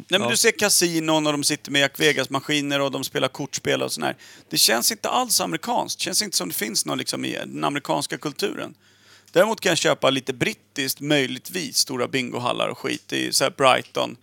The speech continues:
Speaker 1: Sitter gamla fyllkärringar och, och gubbar och, och röker pipor och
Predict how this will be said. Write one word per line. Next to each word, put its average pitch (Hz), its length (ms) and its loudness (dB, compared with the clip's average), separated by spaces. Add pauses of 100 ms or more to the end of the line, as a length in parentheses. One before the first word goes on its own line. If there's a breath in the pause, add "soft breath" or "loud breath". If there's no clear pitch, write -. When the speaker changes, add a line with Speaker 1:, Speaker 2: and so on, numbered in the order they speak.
(320 soft breath)
Speaker 1:
Sitter - 280 -6
gamla 127 240 -2
fyllkärringar 123 840 0
och, 120 280 -2
och 123 120 -6
gubbar 120 400 2
och, - 280 -4
och 123 360 -2 (1040)
röker 131 280 0
pipor 127 580 -6
och - 200 -8